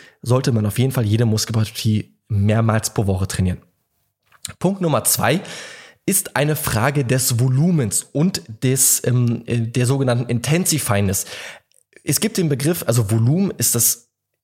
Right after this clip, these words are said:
wie viel, ist jetzt eine Auslegungssache, aber, äh, um es einfach zu halten, ist eine gute Art und Weise, sein Volumen zu zählen. Wie viele harte Arbeitssätze mache ich pro Woche pro Muskulatur?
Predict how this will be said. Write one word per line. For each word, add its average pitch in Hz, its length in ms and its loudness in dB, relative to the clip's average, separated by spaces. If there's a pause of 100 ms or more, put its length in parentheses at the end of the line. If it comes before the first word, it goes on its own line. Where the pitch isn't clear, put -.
(760)
wie 143 240 2
viel, 170 680 -2 (260)
ist - 160 0
jetzt 139 200 0 (140)
eine 110 140 0
Auslegungssache, 147 720 0
aber, 110 580 0
äh, 90 200 -4 (240)
um 123 100 2
es - 80 0
einfach 131 240 -2
zu 117 160 0
halten, 131 260 0
ist 117 180 -2
eine 113 80 0
gute 147 300 2
Art - 180 -2
und 117 100 0
Weise, 117 180 2
sein 104 160 2
Volumen 123 320 2
zu 117 100 -4
zählen. 143 340 0 (800)
Wie 175 300 0
viele 160 800 0
harte 135 460 0
Arbeitssätze 143 640 0
mache 120 260 0
ich - 120 -4
pro 113 200 0
Woche 123 280 2
pro 107 200 0
Muskulatur? 104 960 0